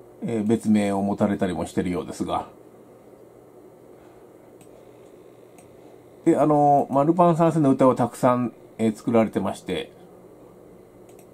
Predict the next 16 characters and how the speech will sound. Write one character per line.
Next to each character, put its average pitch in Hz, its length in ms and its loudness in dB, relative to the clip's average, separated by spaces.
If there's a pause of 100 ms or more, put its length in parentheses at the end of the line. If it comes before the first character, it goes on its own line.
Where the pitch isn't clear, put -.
ま 117 180 -2
あ、 120 80 -4
例 120 120 4
え - 20 4
ば、 95 140 2
あ 92 40 0
の、 85 240 -8 (1600)
ま 120 80 -4
あ、 - 20 -12
こ - 140 -4
う 110 80 6
い 107 240 6
う 101 140 0
場 117 180 2
面 101 380 0
の、 120 320 0